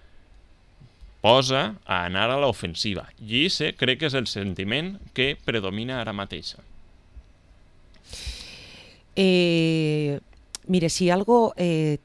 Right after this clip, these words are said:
Speaker 2: té Vox és que quan diu algo ho complís. I, de fet, eh, bueno,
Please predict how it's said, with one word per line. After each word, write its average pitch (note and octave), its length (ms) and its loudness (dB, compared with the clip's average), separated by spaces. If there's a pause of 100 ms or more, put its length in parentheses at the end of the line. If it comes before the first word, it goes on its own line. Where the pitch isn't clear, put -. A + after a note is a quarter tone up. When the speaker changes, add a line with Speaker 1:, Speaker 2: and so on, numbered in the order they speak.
Speaker 2:
té D#3+ 160 0
Vox E3 360 2
és - 120 -6
que D3+ 120 -4
quan C#3+ 360 -4 (160)
diu E3+ 240 2
algo F3 320 2
ho F3 100 0
complís. C#3 680 -2
I, E3 100 -6
de C#3 100 -2
fet, F3 340 -2
eh, B2+ 720 -4
bueno, A#2+ 260 -4